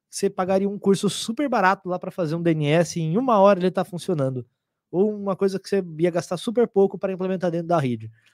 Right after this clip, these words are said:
Esse é um motivo. Durante o ataque de dos, por mais que você invista mil-, milhares de reais, se o teu cliente estiver usando D N S público, tem uma chance bem grande de ele ficar fora do ar,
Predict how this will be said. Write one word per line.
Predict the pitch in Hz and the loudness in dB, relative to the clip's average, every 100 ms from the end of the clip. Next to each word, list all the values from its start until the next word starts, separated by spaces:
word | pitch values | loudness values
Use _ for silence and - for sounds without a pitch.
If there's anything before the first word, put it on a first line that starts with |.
| _ _ _ | _ _ _
Esse | 160 165 | -2 0
é | 202 | 0
um | 220 | 2
motivo. | 269 - 170 123 | 0 2 0 0
Durante | 131 156 180 | 0 0 0
o | |
ataque | 202 196 - | -2 -4 -2
de | 202 | 2
dos, | 170 185 | 4 4
por | - | 0
mais | 175 196 | -6 -6
que | - | -6
você | 202 | -6
invista | 180 190 196 | -4 -4 -4
mil-, | 185 214 220 190 170 170 | -6 -4 0 0 0 -2
milhares | 156 202 180 180 180 160 | -4 -2 -2 -2 -4 -4
de | 170 | 0
reais, | 156 156 165 180 - - _ _ _ | 4 6 4 2 -6 -14 _ _ _
se | - | -12
o | 156 - _ | -12 -12 _
teu | 180 196 | 0 2
cliente | 220 208 | 2 0
estiver | - 208 | -2 0
usando | 190 180 185 | 2 2 2
D | 180 | 0
N | 180 | 2
S | 165 - | -2 -4
público, | 185 196 - | -6 -6 -8
tem | 196 | -8
uma | 196 | -6
chance | 202 180 | -6 -4
bem | 208 | -4
grande | 233 208 202 | 0 0 0
de | 185 | -4
ele | 185 | -6
ficar | - 196 | -4 -4
fora | 185 180 | 0 0
do | 170 | 2
ar, | 151 190 | 2 2